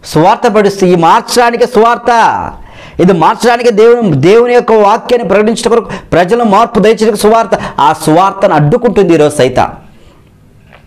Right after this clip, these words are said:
ప్రజల్లో దేరి "మీ చెప్పొద్దు మాకు, మాకు అవసరం లేదు" అనే రకంగా, "ఓ వింటే విను, లేకపో-, లేకపోతే లేకపో, చెప్పడం మా వంతు" అని ప్రకటిస్తూ ఉన్నాం. కానీ ప్రజలు వింటల్లా. ఈరోజు అమెరికా పట్టణాలు కూడా క్రీస్తు గురించి ప్రకటిస్తూ ఉంటే,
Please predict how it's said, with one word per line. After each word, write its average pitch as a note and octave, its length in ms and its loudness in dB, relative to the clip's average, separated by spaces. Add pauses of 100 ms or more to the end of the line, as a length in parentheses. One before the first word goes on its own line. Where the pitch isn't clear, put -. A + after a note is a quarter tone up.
(960)
ప్రజల్లో F3 380 0
దేరి F#3 280 2
"మీ F3 120 2
చెప్పొద్దు A#3+ 420 -2
మాకు, D#3+ 220 -2
మాకు C#3 220 0
అవసరం C#3+ 300 -2
లేదు" G#2 240 -4 (300)
అనే B2 200 0
రకంగా, G2 460 -2 (180)
"ఓ A#2+ 220 2
వింటే G#2+ 340 0
విను, C3+ 280 2
లేకపో-, C#3+ 720 0
లేకపోతే G#2 580 -2
లేకపో, G#2+ 420 -2 (140)
చెప్పడం C#3 600 -2
మా A2+ 200 2
వంతు" A2 380 -2 (200)
అని C3 180 0
ప్రకటిస్తూ D#3 720 -2
ఉన్నాం. A2+ 300 -2 (300)
కానీ A#2 180 0
ప్రజలు A2+ 400 0
వింటల్లా. G#2+ 420 0 (220)
ఈరోజు C#3+ 160 4
అమెరికా F3 320 0
పట్టణాలు E3+ 340 -2
కూడా E3+ 140 2
క్రీస్తు D#3+ 400 -2
గురించి D#3+ 240 0
ప్రకటిస్తూ D#3 500 -2
ఉంటే, D#3+ 200 0